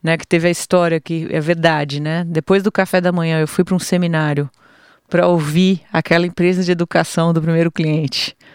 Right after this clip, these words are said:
falar no seminário. Sentei no seminário do lado de um senhor que,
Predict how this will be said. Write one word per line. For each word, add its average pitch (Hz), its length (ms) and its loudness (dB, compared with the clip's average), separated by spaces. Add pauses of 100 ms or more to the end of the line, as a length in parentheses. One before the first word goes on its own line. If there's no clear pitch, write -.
(460)
falar 160 680 -2
no 151 140 -6
seminário. 170 640 0
Sentei 185 400 -2
no 185 80 -2
seminário 180 500 0
do 175 120 -6
lado 180 180 0
de 180 80 0
um 196 60 0
senhor 190 520 0 (1700)
que, 202 300 2